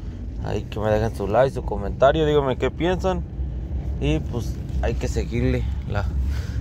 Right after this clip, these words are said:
en las calles a ver qué más sale. Vámonos. Miren, mi gente, lo que nos encontramos aquí. Parece que está bueno, ¿eh?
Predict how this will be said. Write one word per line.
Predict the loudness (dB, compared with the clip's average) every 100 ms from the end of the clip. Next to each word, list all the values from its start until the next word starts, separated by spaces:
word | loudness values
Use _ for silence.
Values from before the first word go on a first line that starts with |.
| 0 2
en | 4
las | 2 0
calles | 4 4 4 2
a | 2
ver | 0
qué | 0
más | 0 2
sale. | 2 2 0 -2 -4 -2 -2 -2 -2 -2 -2 2
Vámonos. | 4 6 4 0 -6 -4 -2 -2 -4 -6 -4 -6 -4 -6 -6 -10 -12 -12 -12 -12 -14 -12 -12 -12 -12 -12 -12 -12 -12 -6
Miren, | 0 2
mi | 2
gente, | -2 -2
lo | -2
que | -2
nos | -2
encontramos | -4 -4 0 2 2 0
aquí. | -6 -4 -6 -6 -12 -12 -12 -14 -14 -14 -14 -12 -12 -12 -10 -10 -12 -12 -12 -12 -12 -10 -10 -8 -8 -6 -6 -8 -10 -12 -10 -10 -10 -10 -10 -10 -10 -10 -10 -8 -8 -6
Parece | -4 -2 -2
que | -4
está | 0 2
bueno, | 4 2 2
¿eh? | -2